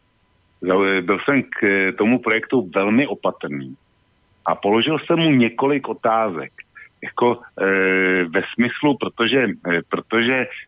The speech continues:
eh, už tehdy jsem si říkal, jak může miliardář a jeden z nejbohatších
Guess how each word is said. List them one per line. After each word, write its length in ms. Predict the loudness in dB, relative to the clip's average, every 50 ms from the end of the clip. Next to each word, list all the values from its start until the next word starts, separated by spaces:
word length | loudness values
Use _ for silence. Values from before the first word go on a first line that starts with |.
| _ _ -2
eh, 360 | 0 0 2 2 2 0 0 -2 -6 -6
už 140 | -6 -4 -4 -2
tehdy 380 | 0 0 0 0 2 2 0 0
jsem 200 | 0 0 -2 -2
si 180 | -2 -2 -2 -2
říkal, 320 | -2 -2 0 2 2 2
jak 160 | 2 2 0 -4 -2 0
může 540 | 0 2 2 2 0 0 0 0 -2 -4 -6 _ _ _ _ _ _ _ _ _ _ _ _ _ -2
miliardář 880 | 2 2 4 4 4 4 2 2 2 2 0 0 0 0 0 0 -2 -2
a 40 | -2
jeden 380 | -2 0 0 0 0 0 0
z 20 | 0
nejbohatších 680 | 0 0 0 0 0 0 0 0 0 -2 -4 -4 -6